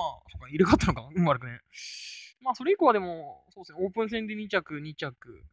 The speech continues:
えー、そうっすね。まあ、勝ちきれずか。で、えー、一応、そうっすね。まあ、去年、えー、一昨年か。一昨年の、まあ、夏以降から、ちょっと一年間、まあ、約一年棒に振って。だ、この子逆に言うと、夏明け冬場にめちゃくちゃ弱いっすかね。あ、でも、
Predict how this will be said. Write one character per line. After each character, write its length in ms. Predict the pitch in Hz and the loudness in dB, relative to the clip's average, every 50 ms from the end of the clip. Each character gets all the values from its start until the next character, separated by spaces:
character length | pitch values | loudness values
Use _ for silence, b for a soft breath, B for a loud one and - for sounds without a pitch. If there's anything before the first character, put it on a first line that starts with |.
| _ _ 175 | _ _ -20
え 160 | 175 165 160 | -20 -20 -20
ー、 40 | 160 | -18
そ 80 | 156 165 | -18 -18
う 20 | |
っ 0 | |
す 60 | 147 | -16
ね。 60 | 147 | -12
ま 100 | 156 160 | -10 -8
あ、 20 | 151 | -6
勝 120 | - 156 | -6 -6
ち 80 | - - | -6 -4
き 80 | - | -2
れ 60 | 180 170 | -2 -4
ず 80 | 139 | -4
か。 140 | - 98 - _ _ _ _ _ _ _ _ _ _ _ - | -6 -18 -20 _ _ _ _ _ _ _ _ _ _ _ -14
で、 80 | 226 | -12
え 600 | 262 269 - 190 202 196 190 190 190 185 185 185 | -12 -10 -10 -8 -8 -6 -6 -6 -8 -8 -10 -12
ー、 20 | 190 | -12
一 260 | - - - 226 233 | -14 -14 -14 -12 -12
応、 300 | 233 233 233 233 233 226 | -12 -12 -12 -12 -12 -14
そ 100 | - 247 | -14 -16
う 20 | |
っ 20 | 208 | -14
す 60 | 202 | -10
ね。 60 | 170 | -8
ま 80 | 170 170 | -8 -8
あ、 60 | - _ _ _ _ _ | -8 _ _ _ _ _
去 160 | - - 247 240 | -14 -10 -10 -10
年、 100 | 226 - | -10 -12
え 100 | - 175 | -16 -16
ー、 40 | 170 | -14
一 20 | 175 | -12
昨 120 | 208 311 | -6 -2
年 120 | 381 339 - | -2 -2 -2
か。 60 | - | -4
一 40 | - | -10
昨 100 | 180 262 | 0 4
年 160 | 359 370 - | 4 4 4
の、 220 | 220 180 151 147 - | 2 -4 -4 -6 -4
ま 120 | - 214 | -4 -2
あ、 40 | 190 | 0
夏 340 | 170 165 160 _ - 196 220 | 2 2 0 _ -6 -18 -18
以 100 | 220 196 | -18 -14
降 240 | _ - 196 185 294 | _ 2 2 2 4
か 120 | - 143 | 2 0
ら、 180 | 135 131 127 120 - | 0 0 -2 -6 -8
ち 40 | - | -16
ょ 40 | 247 | -20
っ 20 | _ _ _ _ _ | _ _ _ _ _
と 100 | - 233 | -10 -8
一 220 | 196 160 - 185 | -6 -2 4 6
年 200 | 214 202 190 175 | 6 6 6 4
間、 240 | - 151 131 143 - _ _ _ _ | 0 -4 -6 -6 -10 _ _ _ _
ま 100 | - 214 | -2 0
あ、 20 | 226 | 0
約 160 | 220 202 190 | 2 2 0
一 140 | 170 - 180 | 0 0 -2
年 120 | 170 151 | -6 -6
棒 180 | 143 147 156 156 | -6 -8 -8 -8
に 80 | 156 | -10
振 140 | 160 - - | -12 -14 -16
っ 40 | - _ _ | -20 _ _
て。 260 | - 139 135 131 135 _ _ B B B B B B B B B B B | -12 -12 -12 -12 -14 _ _ B B B B B B B B B B B
だ、 80 | B - | B -10
こ 100 | - - - | -4 -2 -2
の 60 | 539 | 2
子 140 | - 440 - | 4 4 4
逆 180 | 185 190 185 254 | 4 4 4 4
に 80 | 277 | 2
言 100 | 240 269 | 2 0
う 40 | 233 | -6
と、 40 | 208 | -6
夏 160 | 196 190 196 | -6 -8 -8
明 360 | 190 - _ - - 523 539 | -8 -10 _ 2 4 4 6
け 100 | - 554 466 | 4 2 2
冬 220 | - 277 285 453 | 6 8 8 10
場 120 | 494 554 523 | 10 10 10
に 60 | 277 | 10
め 80 | 202 185 | 10 6
ち 60 | - | 2
ゃ 40 | - | 0
く 40 | |
ち 60 | - 226 | -4 -2
ゃ 20 | |
弱 140 | 202 190 185 | 0 0 -2
い 0 | |
っ 20 | |
す 60 | - | -2
か 100 | - 123 | -4 -10
ね。 60 | 110 110 95 _ _ _ _ _ - - _ _ _ _ _ b b b b b b b b b b b b b b b b b _ - - - - _ _ - | -16 -18 -20 _ _ _ _ _ -20 -20 _ _ _ _ _ b b b b b b b b b b b b b b b b b _ -20 -20 -20 -20 _ _ -20
あ、 200 | 196 170 180 185 | -20 -20 -18 -12
で 60 | 190 | -10
も、 140 | 190 180 160 | -10 -10 -10